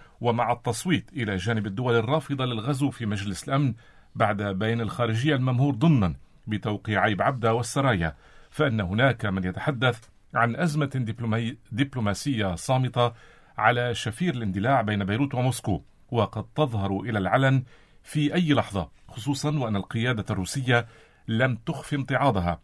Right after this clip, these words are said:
لا بل استيائها الكبير من الموقف الرسمي اللبناني. حدوديا، كانت لافتة الرسالة الأمريكية التي وصلت إلى بعبدة بضرورة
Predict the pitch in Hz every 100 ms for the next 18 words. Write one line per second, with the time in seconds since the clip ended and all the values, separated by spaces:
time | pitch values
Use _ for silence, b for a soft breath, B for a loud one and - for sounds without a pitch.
0 | _ - 117 117 110 - 117 143 113 110
1 | 120 147 98 - b b b 123 117 98
2 | 147 147 110 120 98 - 117 92 87 87
3 | 95 104 - - - - - _ - _
4 | _ _ B B B B B - 165 156
5 | 175 196 170 147 170 165 139 - 180 -
6 | 143 143 143 131 - 117 104 - 143 104
7 | 110 104 101 - 147 113 107 110 117 151
8 | 127 110 123 107 92 131 123 135 127 110
9 | 110 127 113